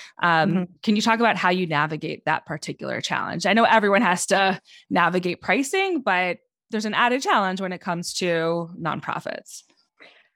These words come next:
Speaker 2: Yeah. And, you know, your no budget is completely different than someone else's no budget, right? Like, it could be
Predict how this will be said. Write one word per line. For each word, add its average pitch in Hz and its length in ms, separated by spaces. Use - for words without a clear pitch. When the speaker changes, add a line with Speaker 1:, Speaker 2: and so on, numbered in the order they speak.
Speaker 2:
Yeah. 226 340
And, 208 180
you 214 60
know, 196 480
your 190 720
no 185 260
budget 180 480
is 160 300
completely 165 460
different 151 440
than 160 160
someone 160 260
else's 147 540
no 147 160
budget, 127 420
right? 160 460
Like, 151 300
it - 320
could 170 180
be 165 320